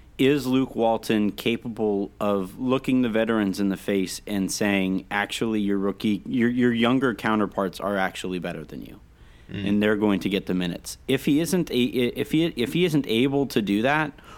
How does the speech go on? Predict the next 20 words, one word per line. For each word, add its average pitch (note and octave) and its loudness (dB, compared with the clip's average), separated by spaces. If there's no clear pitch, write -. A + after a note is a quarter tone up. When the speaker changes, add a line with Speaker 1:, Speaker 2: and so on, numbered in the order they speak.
Speaker 1:
or A2 4
willing B2 4
to A2 0
do G#2 0
that, C#3 0
then B2+ 4
the B2+ 4
Lakers A2+ 2
are G#2 2
gonna F#2+ 2
have F#2+ 0
problems, G2+ 2
because G2+ 0
then G#2+ 6
you G2+ 4
start G#2 0
leaning G2+ 4
on F2+ 0
Lance F#2+ 0
Stevenson G2 2